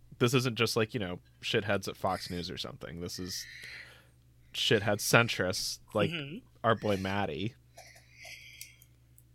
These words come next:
Speaker 1: who do not,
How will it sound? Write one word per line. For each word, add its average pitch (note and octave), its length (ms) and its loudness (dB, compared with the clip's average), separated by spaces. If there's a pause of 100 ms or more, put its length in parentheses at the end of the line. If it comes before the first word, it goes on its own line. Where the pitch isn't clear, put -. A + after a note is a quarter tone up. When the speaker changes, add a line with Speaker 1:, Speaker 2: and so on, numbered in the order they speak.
(4000)
Speaker 1:
who C3 140 4
do A2+ 160 0
not, A2 300 0